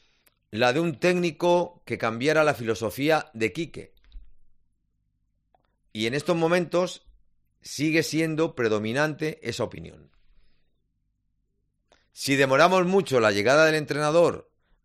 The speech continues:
ganamos al Málaga, le ganamos al Atlético de Bilbao, que por cierto ya hay horario, que es el domingo veinte a las cuatro y cuarto de la tarde, el último partido de Liga, a lo mejor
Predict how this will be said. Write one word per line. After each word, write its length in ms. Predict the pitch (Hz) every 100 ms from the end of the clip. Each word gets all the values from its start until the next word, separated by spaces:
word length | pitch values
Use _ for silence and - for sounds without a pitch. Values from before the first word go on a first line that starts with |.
| _ -
ganamos 460 | 104 117 151 160
al 160 | 135 120
Málaga, 580 | 143 143 107 85 80 - _ - - _
le 160 | 95 107
ganamos 340 | 110 139 156
al 80 | 147
Atlético 420 | 127 139 139 123
de 60 | 135
Bilbao, 260 | 123 147
que 100 | 120
por 140 | 98 95
cierto 320 | 127 135 120
ya 160 | 92 107
hay 140 | 113
horario, 400 | 117 139 127 92
que 80 | 107
es 140 | -
el 280 | 113 110 - _ _ _
domingo 520 | 92 101 107 139 131
veinte 260 | 135 143 110
a 40 |
las 140 | 95 90
cuatro 280 | 113 120 117
y 20 |
cuarto 300 | 127 123 113
de 80 | 104
la 140 | 98
tarde, 240 | 131 135
el 60 | 104
último 300 | 104 113 104
partido 340 | 107 101 110
de 120 | 120 139
Liga, 400 | 165 156 180 _ _ _ _
a 140 | 135
lo 100 | 151
mejor 560 | 175 175 180 175 - -